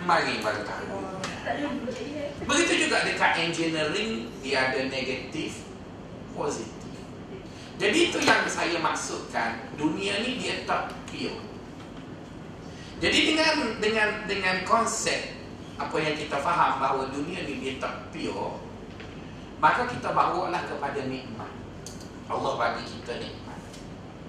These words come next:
Maka sebagai seorang yang belajar tasawuf, kita tahu nikmat yang datang tu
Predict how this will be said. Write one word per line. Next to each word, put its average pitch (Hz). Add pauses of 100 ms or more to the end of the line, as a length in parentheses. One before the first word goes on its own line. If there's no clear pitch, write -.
(420)
Maka -
sebagai -
seorang 254
yang 208
belajar 190
tasawuf, -
kita 233
tahu 208
nikmat 208
yang 180
datang -
tu -